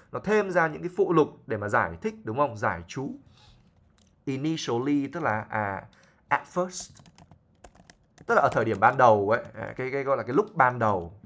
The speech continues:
Ừ. Họ refuse, tức là họ từ chối. Đây, tí nữa giải thích cho nha. Đấy, illustration thì illustrate tức là minh họa và illustration tức là hình minh họa. Có số nhiều, đúng không? Đó là những thứ đếm được. Rồi, những hình minh họa.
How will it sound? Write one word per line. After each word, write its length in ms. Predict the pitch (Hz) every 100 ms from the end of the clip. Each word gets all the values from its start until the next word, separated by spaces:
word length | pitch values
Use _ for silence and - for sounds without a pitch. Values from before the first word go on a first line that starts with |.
| - -
Ừ. 80 | 107 82 - -
Họ 180 | - 165
refuse, 720 | 135 123 113 208 196 170 - -
tức 80 |
là 80 | 185
họ 160 | 131 -
từ 160 | 131 113
chối. 320 | 127 117 147 226 _ _ _ _ _ _ _ _ _
Đây, 180 | 123 139
tí 160 | 127
nữa 140 | 123 143
giải 160 | 113
thích 120 | - -
cho 280 | 139 131 135 _ - - - -
nha. 320 | 117 120 135 - _ _
Đấy, 460 | 104 101 104 110 123
illustration 840 | 147 147 131 - 135 131 131 107
thì 100 | 107
illustrate 600 | 110 135 123 - 143 147
tức 120 | - 147
là 100 | 110
minh 180 | 117
họa 360 | 110 120 107 - - - - -
và 120 | 117
illustration 760 | 143 139 - 131 123 120 101
tức 80 | 123
là 220 | 113 98 -
hình 300 | - 123 107
minh 140 | 113 107
họa. 260 | 113 101 - _ _ _ _ _ -
Có 80 | 147
số 140 | 175
nhiều, 440 | 208 175 170 160 98 - -
đúng 160 | 104 127
không? 280 | 160 107
Đó 80 | 104
là 100 | 131
những 160 | 127 135
thứ 120 | 120
đếm 180 | 110 139
được. 320 | 156 123 - - _ _
Rồi, 400 | - 113 117 101 92
những 160 | 120
hình 200 | 143 117
minh 140 | 110 117
họa. 280 | 123 113